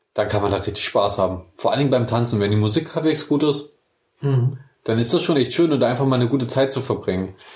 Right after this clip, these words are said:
Speaker 1: Und ich bin auch irgendwann einfach dazu übergegangen,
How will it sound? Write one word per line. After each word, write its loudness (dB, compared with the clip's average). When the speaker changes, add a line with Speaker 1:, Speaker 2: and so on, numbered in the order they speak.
Speaker 1:
Und 2
ich -4
bin 0
auch 0
irgendwann 0
einfach -4
dazu 0
übergegangen, 0